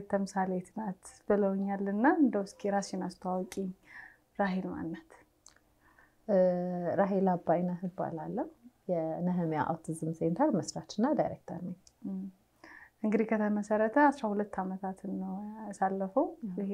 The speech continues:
Speaker 1: አስራ ሁለት ዓመት እንግዲህ በጣም ብዙ ውጣ ውረድ የበዛበት፣ አንቺም የተፈተንሽበት፣ ብዙ ነገሮችን ደግሞ፣ እ፣ በአሸናፊነት የተወጣሽባቸው ዓመታት ናቸው እና፣ እ፣ እንደው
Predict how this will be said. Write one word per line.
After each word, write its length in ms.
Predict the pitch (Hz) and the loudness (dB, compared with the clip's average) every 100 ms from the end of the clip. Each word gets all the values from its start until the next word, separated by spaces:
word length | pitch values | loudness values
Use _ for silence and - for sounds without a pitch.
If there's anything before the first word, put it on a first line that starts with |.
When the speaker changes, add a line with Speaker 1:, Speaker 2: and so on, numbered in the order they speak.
| 196 | -4
Speaker 1:
አስራ 200 | 196 202 | -4 -6
ሁለት 280 | 208 202 - | -6 -6 -4
ዓመት 240 | 208 208 | -2 -2
እንግዲህ 260 | 220 220 254 | -4 -2 0
በጣም 240 | 220 208 214 | 0 0 2
ብዙ 180 | 220 220 | 2 2
ውጣ 180 | 214 214 | -2 2
ውረድ 280 | 202 196 190 | 2 2 2
የበዛበት፣ 720 | 202 214 214 214 214 220 220 - - - - - - _ _ - | 0 -2 2 2 4 2 2 -2 -18 -20 -20 -20 -20 _ _ -2
አንቺም 320 | 208 208 208 | -2 -2 0
የተፈተንሽበት፣ 960 | 214 220 214 214 196 190 202 208 240 240 | 2 2 -2 -2 -6 -4 -6 0 0 0
ብዙ 180 | 208 202 | -4 -2
ነገሮችን 580 | 202 202 196 202 - 202 | -2 -2 -4 -6 -8 -6
ደግሞ፣ 240 | 190 202 202 202 - - | -4 -4 -6 -8 -10 -10
እ፣ 200 | 208 196 | -6 0
በአሸናፊነት 760 | 202 196 208 202 202 - 196 208 | 0 0 0 -2 -4 -6 -6 -4
የተወጣሽባቸው 880 | 196 202 196 - 196 - 190 190 214 | -4 -4 -4 -2 -4 -2 -4 0 4
ዓመታት 380 | 202 202 196 185 | 4 4 -2 -2
ናቸው 380 | 190 196 - 196 | -4 -8 -6 -4
እና፣ 140 | 202 247 320 247 - - - - _ _ | 2 4 4 0 -12 -16 -20 -20 _ _
እ፣ 80 | 214 208 208 208 | 2 4 4 2
እንደው 300 | 220 233 | 4 6